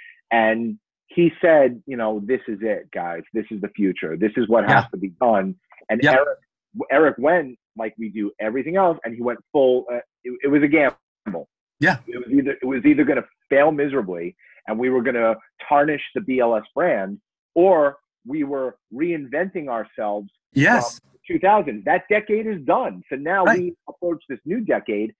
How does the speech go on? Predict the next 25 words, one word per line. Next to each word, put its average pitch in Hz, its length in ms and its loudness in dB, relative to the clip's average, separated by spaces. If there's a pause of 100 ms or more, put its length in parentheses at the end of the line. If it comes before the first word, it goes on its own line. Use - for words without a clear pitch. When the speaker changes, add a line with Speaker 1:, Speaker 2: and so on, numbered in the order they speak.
(300)
Speaker 2:
Yeah. 127 200 6
Speaker 1:
and 131 200 -6 (440)
you 185 360 4
are, 190 380 4
your 202 180 2
defi-, 185 380 -2
your, 196 300 -2
your, 185 320 0 (180)
your 180 160 -2
definition 170 800 -6
is 107 120 -14
reinvention. 92 840 -12 (280)
And 160 120 4
that's 190 160 4 (100)
Anthony 170 360 4
Speaker 2:
<laughs> 165 120 4
Speaker 1:
Robbins. 139 360 -2
So - 120 -16
I 175 120 -2
reinvented 170 520 -2
Speaker 2:
Yeah. 127 100 2
Speaker 1:
myself - 260 -6 (100)
from - 100 -20
being 139 220 -18
this - 80 -18